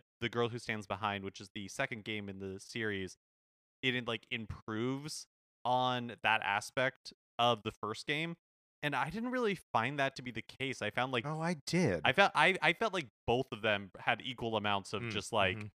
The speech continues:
Speaker 1: I, I'm stuck here, so I will just continue to, like, try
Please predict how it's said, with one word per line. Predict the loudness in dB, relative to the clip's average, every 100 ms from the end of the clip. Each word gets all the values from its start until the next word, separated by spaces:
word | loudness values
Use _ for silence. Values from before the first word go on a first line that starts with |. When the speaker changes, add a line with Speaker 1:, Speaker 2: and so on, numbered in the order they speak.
| _ _
Speaker 1:
I, | 0 2 0 -2 -12 _ _ _ 2
I'm | 4 4
stuck | 0 -12 2 2 2
here, | 0 0 0
so | 2
I | 2
will | 2 -2
just | -4 -6
continue | -10 -4 -2 -2
to, | -6 -4
like, | 0 -2 -4 _ _ 0
try | 8 8 8